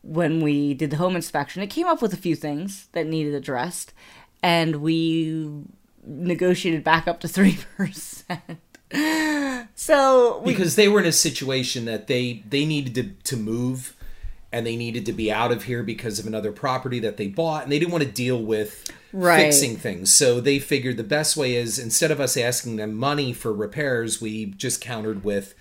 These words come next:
Speaker 1: And
Speaker 2: "Could
Speaker 1: they
Speaker 2: you come back at, you know, seller's assist?"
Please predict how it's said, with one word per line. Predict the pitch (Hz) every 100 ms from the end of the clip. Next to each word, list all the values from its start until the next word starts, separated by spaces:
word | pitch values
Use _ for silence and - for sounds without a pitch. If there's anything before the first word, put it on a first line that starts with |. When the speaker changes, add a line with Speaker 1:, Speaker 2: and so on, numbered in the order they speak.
| -
Speaker 1:
And | 208 202
Speaker 2:
"Could | 190
Speaker 1:
they | 175
Speaker 2:
you |
come | 139 123
back | 117 107 104
at, | 110 101 - -
you | 120
know, | 104 98 98
seller's | - 123 110 107 101
assist?" | 98 - 123 110 - -